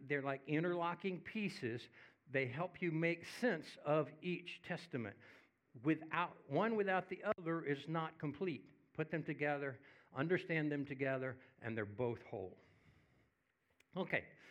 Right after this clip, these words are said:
We're going to, once again, like we did last Sunday, we're gonna go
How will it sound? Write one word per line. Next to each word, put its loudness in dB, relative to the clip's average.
We're 12
going 4
to, 2
once 4
again, 2
like 0
we 2
did 4
last 0
Sunday, -2
we're 6
gonna 4
go 4